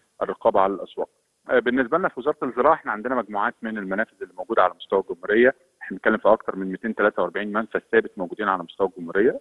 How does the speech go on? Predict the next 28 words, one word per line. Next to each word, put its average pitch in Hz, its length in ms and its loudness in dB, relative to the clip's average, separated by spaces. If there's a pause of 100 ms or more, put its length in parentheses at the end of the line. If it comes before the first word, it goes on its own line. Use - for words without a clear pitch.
(140)
إضافة - 280 4
إلى 101 140 0
تلات، 92 280 0 (240)
تلاتة 107 220 0
وتلاتين 110 360 -4
منفذ 107 320 0
متنقل - 460 0
أيضًا 110 320 2 (460)
متاحين 104 540 0
وموجودين 95 440 0
تحت - 160 -6 (120)
تصرف 95 240 -2
أجهزة 92 240 -4
الحكم - 280 -2
المحلي، 110 420 0 (440)
إلى 110 100 4
جانب 143 200 0
إن 147 100 -4
احنا 147 180 -6
كمان 127 300 -2
أنشأنا، 113 460 -2 (360)
آه، 101 100 0
مجموعة 104 500 0
من 117 380 -2
المعارض، 104 580 2 (220)
آه، 90 360 0
الخاصة - 420 -4
بحملة 104 520 0